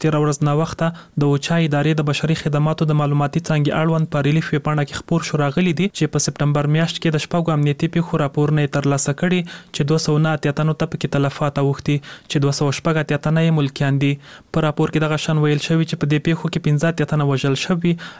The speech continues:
او یو سل یو نوي تنه ټپیان شوي چې اووه تنه یې ماشومان دي. د راپور پر بنسټ د سپتمبر میاشتې یو نوي سلنه تلفات په ښوونیزو مرکزونو او عبادت ځایونو د بریدونو له امله رامنځته شوي. د سپتمبر د دوه سوه شپږ اویا قربانیانو له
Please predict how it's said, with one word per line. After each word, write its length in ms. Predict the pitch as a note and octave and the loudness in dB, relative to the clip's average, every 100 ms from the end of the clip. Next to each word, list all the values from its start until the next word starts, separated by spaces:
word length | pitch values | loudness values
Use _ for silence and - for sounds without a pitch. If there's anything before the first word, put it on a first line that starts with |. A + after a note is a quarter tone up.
| - | -2
او 40 | D3 D3 | 0 2
یو 100 | D3+ | 0
سل 120 | - D3+ | 0 2
یو 100 | D#3+ E3 | 2 2
نوي 160 | C#3+ C#3 | 0 0
تنه 140 | D#3+ D#3 | -2 -2
ټپیان 260 | C#3+ C#3+ C3+ | -2 0 0
شوي 300 | - F3 E3+ | 0 0 0
چې 380 | E3 - - - | -2 -8 -16 0
اووه 140 | D3 D3+ D3+ | 0 2 0
تنه 180 | C#3+ | 2
یې 80 | C#3 C#3 | 2 2
ماشومان 420 | C3 - C#3+ C#3 C#3 | 0 0 2 2 0
دي. 80 | C#3+ - - - D3+ | -2 -6 -10 0 2
د 100 | D#3 | 2
راپور 300 | D#3 - E3+ E3+ | 0 0 0 0
پر 120 | D#3+ D#3 | 0 0
بنسټ 360 | D3+ E3+ E3 D#3+ | 0 -2 -2 -2
د 80 | - | -2
سپتمبر 400 | - D#3 D#3 D#3+ | -2 0 0 0
میاشتې 300 | D#3+ - E3+ | -2 -2 0
یو 60 | E3 E3 | 2 2
نوي 160 | D#3 - | 2 0
سلنه 280 | D#3 D#3+ D#3 D3+ | 2 2 2 0
تلفات 440 | D3 - E3 E3 | 0 0 -4 -2
په 80 | D3+ | -4
ښوونیزو 400 | - D3 D3+ D3 C#3+ | 0 2 2 2 2
مرکزونو 500 | C#3+ D3+ C#3+ F#3+ F3+ E3+ - - - | 0 0 2 2 2 0 -8 -8 -2
او 40 | C#3 C#3+ | 0 0
عبادت 360 | C#3 C#3+ C#3+ C3+ | 0 0 0 0
ځایونو 280 | D3 D#3 E3+ D3+ | 2 4 2 2
د 100 | C#3 | 0
بریدونو 340 | C#3 C#3+ E3+ C3+ | 0 2 2 2
له 100 | C3+ | 2
امله 220 | C#3+ C#3+ C3+ | 2 2 2
رامنځته 440 | C#3 C#3 C#3 C#3+ - | 2 0 0 -2 0
شوي. 260 | C#3+ C#3 C#3 - - - D3+ | 0 0 0 -6 -20 -6 0
د 120 | D3+ - | 2 0
سپتمبر 500 | D3+ D#3 D3+ D#3+ D3+ | -2 0 2 2 2
د 80 | D3 | 0
دوه 120 | D3 | 2
سوه 160 | D#3 D3 | 0 0
شپږ 300 | - F3 E3 | -2 0 2
اویا 160 | D#3 D#3+ D#3 | 2 0 -2
قربانیانو 520 | D3 D3 D#3 D#3 | 0 0 2 2
له 80 | D3 | 2